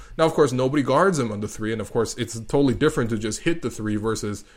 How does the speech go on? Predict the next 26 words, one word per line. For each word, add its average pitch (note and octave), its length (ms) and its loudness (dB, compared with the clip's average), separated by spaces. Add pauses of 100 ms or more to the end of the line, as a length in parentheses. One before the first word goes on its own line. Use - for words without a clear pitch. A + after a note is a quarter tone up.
(300)
to C3+ 200 4
be A#2 140 0
guarded A#2+ 400 0
from G#2 140 -6
three. G2 260 -8
It's G#2 120 -10
way A#2+ 180 0
more A#2+ 180 -2
important. A2+ 380 -2 (220)
Well, A#2 220 2
it's, - 180 -8
it's D3+ 160 0
always F3 280 8
important C3 240 2
to B2 60 0
make A2+ 120 0
the A#2 80 -4
shot, A2+ 300 0
but A2+ 100 -2
it's A2 140 -6
more A#2+ 220 2
important, A2+ 460 0 (640)
um, G#2 460 0 (540)
to A#2+ 160 0
be G#2+ 120 0
guarded G#2 400 -2